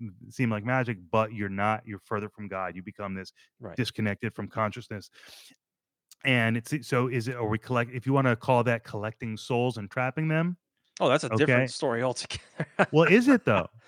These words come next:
Speaker 1: Well, is it though?
Speaker 2: Well
Speaker 1: If you're talking about collecting, trapping people in this cul-de-sac,
Speaker 2: Mm-hmm.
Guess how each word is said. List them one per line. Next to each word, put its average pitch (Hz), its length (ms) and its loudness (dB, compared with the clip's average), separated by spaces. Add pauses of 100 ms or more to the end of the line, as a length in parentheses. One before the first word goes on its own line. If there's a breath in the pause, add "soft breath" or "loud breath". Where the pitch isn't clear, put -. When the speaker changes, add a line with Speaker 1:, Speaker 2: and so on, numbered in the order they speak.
(100)
Speaker 1:
Well, 123 140 6
is 226 180 6
it 262 140 2
though? - 180 4
Speaker 2:
Well 151 240 4
Speaker 1:
If 135 220 0
you're 139 80 0
talking 156 380 2
about 131 420 2 (320)
collecting, 139 540 -2 (100)
trapping 151 280 2
people 147 300 -4
in 135 60 -4
this 127 140 -6
cul-de-sac, 123 680 -4 (180)
Speaker 2:
Mm-hmm. 143 200 -10